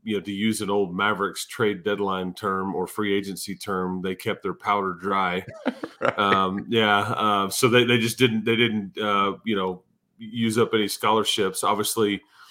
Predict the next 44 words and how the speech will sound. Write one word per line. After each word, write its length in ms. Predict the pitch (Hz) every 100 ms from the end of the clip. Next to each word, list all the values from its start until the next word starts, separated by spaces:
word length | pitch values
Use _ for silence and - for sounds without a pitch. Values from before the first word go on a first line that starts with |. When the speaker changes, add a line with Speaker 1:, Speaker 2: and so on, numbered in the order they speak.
| - - _
Speaker 1:
uh, 160 | 101 98
Drew 180 | - 107
Steffi 580 | - 123 110 113 104 101
has 140 | 92
exited 380 | 101 98 101 98
the 60 | 90
program, 840 | - 107 92 104 101 101 98 92 -
uh, 380 | 92 90 90
and 200 | 87 98
so 220 | 95 - 101
that 160 | 104
opens 300 | 107 107 101
up. 100 | 104
So 140 | - 123
you, 160 | 139
you've 180 | 143 151
got 220 | 160 139
some 320 | - 131 110
spots, 600 | 95 - 127 104 92 - -
but 320 | 117 104 - - - -
I, 160 | 123 120
I 40 | 123
think 180 | 165
it's 140 | 135 -
pretty, 520 | - 139 127 117 - _ _ _ _ _ _
it's 200 | 123 120
pretty, 540 | - 156 135 123 120
uh, 380 | 107 101 98 95 -
obvious 680 | 110 117 113 104 101 -
that, 460 | 110 107 101 101 - _
you 140 | 123 110
know, 260 | 101 95 _
the, 140 | 117 110
the 80 | 107
portal 600 | 104 - 135 123 113 107
is, 240 | 101 104 95 -
is 200 | 120 -
gonna 180 | 123 110
be 300 | 92 110 110
where 360 | 107 107 104 95 -
their 220 | 107 110
bread 300 | 90 110 110
is 120 | 104
buttered, 540 | 101 110 104 104 98